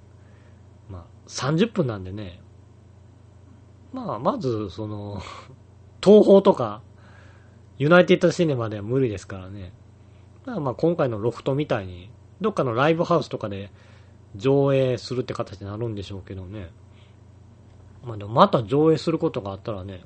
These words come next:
これはおすすめ、ね、したいなと思いますね。なんかね、あの、アイドルファンとそうじゃない人では、あの、笑いのポイントが違うっていう。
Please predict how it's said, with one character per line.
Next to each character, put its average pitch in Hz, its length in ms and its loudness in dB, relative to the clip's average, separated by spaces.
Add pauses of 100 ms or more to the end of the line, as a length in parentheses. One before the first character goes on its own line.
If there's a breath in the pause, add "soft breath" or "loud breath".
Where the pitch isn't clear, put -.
こ 139 140 -2
れ 147 80 0
は 131 300 -2 (100)
お 113 60 -10
す 117 160 -8
す 117 140 -12
め、 117 340 -6 (640)
ね、 113 180 -12
し - 100 -16
た 156 160 0
い 110 60 -8
な 120 120 -4
と 104 120 -16
思 101 100 -10
い 101 40 -12
ま 101 100 -14
す - 120 -14
ね。 117 140 -14 (440 loud breath)
な 190 100 0
ん - 20 -6
か 190 80 4
ね、 139 60 0
あ 117 80 -2
の、 98 460 -10 (440)
ア 254 140 6
イ 277 120 4
ド 320 120 0
ル 320 120 4
フ 294 180 -2
ァ 160 140 6
ン 104 160 -6
と 104 320 -2 (240)
そ 214 240 2
う 160 40 4
じ 139 60 -2
ゃ 120 60 -2
な 107 100 -6
い 104 40 -10
人 110 220 -6
で 101 100 -8
は、 101 300 -8 (520)
あ 107 100 -16
の、 92 220 -14
笑 170 300 6
い - 20 4
の 175 100 4
ポ 160 180 2
イ 156 60 -2
ン 143 60 -6
ト 139 120 -4
が 127 100 -4
違 - 200 -8 (140)
う 135 80 0
っ - 20 -12
て - 240 -14
い 90 100 -12
う。 85 80 -16